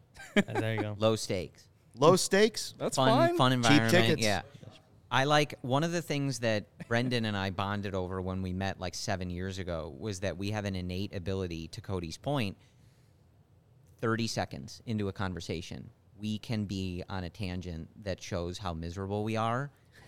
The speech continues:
Speaker 2: We could be talking about the most pleasant thing that has ever happened to us in the world. Give us thirty seconds, and we're talking about Nafi Perez or,
Speaker 1: That
Speaker 2: you know, Cody said, Alex Gonzalez. We can get there so quick. And we both identified, we were like,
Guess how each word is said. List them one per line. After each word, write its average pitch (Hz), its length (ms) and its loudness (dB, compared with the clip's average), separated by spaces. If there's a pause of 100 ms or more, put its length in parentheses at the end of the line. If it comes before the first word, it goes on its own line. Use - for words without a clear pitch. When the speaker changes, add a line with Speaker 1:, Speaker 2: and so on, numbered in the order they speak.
Speaker 2:
We 127 120 2
could 143 140 -2
be 117 100 0
talking 113 400 0
about 101 200 -2
the 104 60 -4
most 95 240 -2
pleasant 104 400 -2
thing 101 160 -2
that 95 100 -2
has 85 220 -6
ever 98 240 0
happened 92 360 -4
to 90 120 -6
us 82 340 -8
in 101 120 -4
the 92 80 -2
world. 87 420 -6 (340)
Give 117 180 2
us - 320 2 (300)
thirty 107 280 4
seconds, - 560 -6
and 101 180 -2
we're 98 100 0
talking 85 420 -4
about 80 380 -6 (300)
Nafi 92 340 -4
Perez 80 640 -6 (300)
or, 87 420 -2 (180)
Speaker 1:
That - 180 -8
Speaker 2:
you 101 60 -2
know, 82 140 -2
Cody 87 300 0
said, 85 260 -4
Alex 98 340 2
Gonzalez. 90 560 0 (180)
We 113 120 0
can 104 160 -4
get 92 200 -2
there 82 140 -4
so 92 320 0
quick. 87 380 -4
And 98 120 -2
we 98 80 0
both 104 280 2
identified, 92 560 -2
we 101 100 0
were 107 120 0
like, 90 180 0